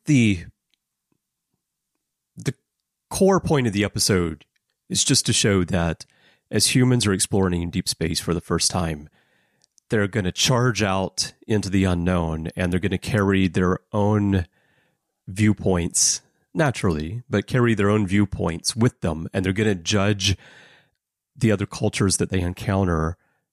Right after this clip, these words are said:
based on their own culture and their own beliefs. And for humanity to grow in Star Trek,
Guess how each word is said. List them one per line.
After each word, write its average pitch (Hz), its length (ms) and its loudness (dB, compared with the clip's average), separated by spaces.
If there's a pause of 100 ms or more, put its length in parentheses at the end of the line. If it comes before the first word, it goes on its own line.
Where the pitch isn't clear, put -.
(560)
based 104 300 0
on 98 140 0
their 90 320 0
own 90 520 -2 (180)
culture - 560 -6
and 95 160 -4
their 82 140 -4
own 87 220 -2
beliefs. 80 600 -2 (680)
And 90 540 -2 (760)
for 104 600 2 (320)
humanity 107 640 0
to 98 160 -4
grow 98 640 -2 (120)
in 95 180 0
Star 101 240 0
Trek, - 500 -6